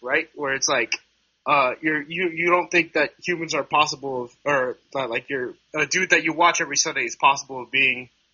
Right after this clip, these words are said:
like, some sort of, like, cheater or something like that, right? No, I, I just don't believe that someone could be that stupid where they're, like, they're typing, they're typing in hieroglyphics. <laughs> Like, I don't think people do that, dude. No, you can't sell me on that.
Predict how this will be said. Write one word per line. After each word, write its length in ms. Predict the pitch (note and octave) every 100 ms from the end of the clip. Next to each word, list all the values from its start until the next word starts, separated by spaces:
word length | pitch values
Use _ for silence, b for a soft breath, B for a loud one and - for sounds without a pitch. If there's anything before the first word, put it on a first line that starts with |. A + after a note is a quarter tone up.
| _ _ _ -
like, 160 | A2+ -
some 260 | - D3+
sort 220 | C#3 E3 C#3
of, 80 |
like, 220 | C3+ A#2+ -
cheater 420 | - D3+ A#2 - -
or 80 | A#2
something 300 | C3+ - G#2+
like 200 | G2+ -
that, 200 | F2+ F#2
right? 220 | C3 C#3
No, 80 | D#3
I, 260 | A2+ B2+ -
I 100 | D3+
just 220 | E3 -
don't 180 | E3+ F3
believe 300 | E3 D#3 D#3+
that 140 | B2
someone 240 | - C#3+ C3+
could 100 | C3
be 140 | B2+
that 180 | B2 A#2+
stupid 380 | - D3 C#3+ C3
where 180 | B2 A#2+
they're, 160 | A#2
like, 240 | G#2+ G#2 - B B -
they're 140 | F#3+ F#3+
typing, 500 | - F3+ G3 A3 G3
they're 120 | F#3
typing 360 | F3 F3 - F#3
in 120 | F3 D3+
hieroglyphics. 880 | F3 D#3+ D3+ D3 D#3+ C3 - - -
<laughs> 40 | _ _ _ _ _ _
Like, 340 | - - A3 - - - - C4 - - _ B B
I 100 | G3
don't 120 | A#3 -
think 160 | A#3+
people 240 | - - G3+
do 200 | A3+ A3
that, 200 | F3 D#3+
dude. 260 | F#3+ G3+ - _ _
No, 320 | F#3+ G#3 F3 D3+ -
you 80 |
can't 200 | F#3 G#3+
sell 160 | F3+ G#3
me 100 | F#3
on 140 | D#3+ D3+
that. 180 | C#3+